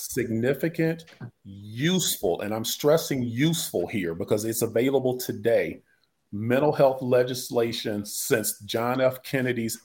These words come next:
uh, Community Mental Health Act of nineteen sixty-three. Um, C C B H Cs effectively provide behavioral health care for anybody, and I'm, and let me re-say this, high quality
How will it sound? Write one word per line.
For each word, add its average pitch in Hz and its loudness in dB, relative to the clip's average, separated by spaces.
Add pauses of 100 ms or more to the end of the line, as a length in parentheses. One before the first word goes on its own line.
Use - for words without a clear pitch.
(120)
uh, 104 2
Community 123 0
Mental 117 -2
Health 113 0
Act 110 0
of 107 -4
nineteen 107 -6
sixty-three. - -10 (560)
Um, 101 0 (240)
C 160 2
C 185 -2
B 165 0
H 147 2
Cs 131 -4
effectively 135 0 (640)
provide 120 4 (480)
behavioral 135 2
health 131 2
care 98 -2 (340)
for - -2 (100)
anybody, 127 2
and 113 0
I'm, 123 -2
and 101 -8
let 117 4
me 127 4
re-say 120 0
this, 82 -6 (560)
high 139 6
quality 143 6